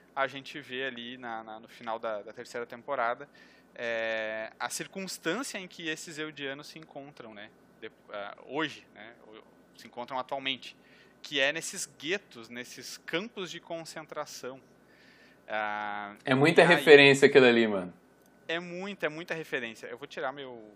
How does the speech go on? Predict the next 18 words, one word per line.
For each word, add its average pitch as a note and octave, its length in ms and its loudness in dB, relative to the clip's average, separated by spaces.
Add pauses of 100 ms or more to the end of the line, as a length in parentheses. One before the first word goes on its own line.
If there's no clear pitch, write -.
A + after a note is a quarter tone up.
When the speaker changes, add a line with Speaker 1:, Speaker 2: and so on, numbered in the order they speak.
(160)
Speaker 1:
meu A2+ 120 -16
WhatsApp A2 420 -14
aqui A2 160 -20
que - 140 -20
começou B2 320 -20
a A#2+ 80 -16 (300)
pipocar. - 420 -20 (1200)
É, B2 920 -4 (1800)
é F3+ 100 0
muita G3 280 -4
referência F3 460 -2
aquele D#3 220 -6
lance C#3 300 -6
ali B2+ 160 -8
dos B2 200 -16
campos C3+ 260 -12
de - 80 -14
concentração. B2+ 640 -12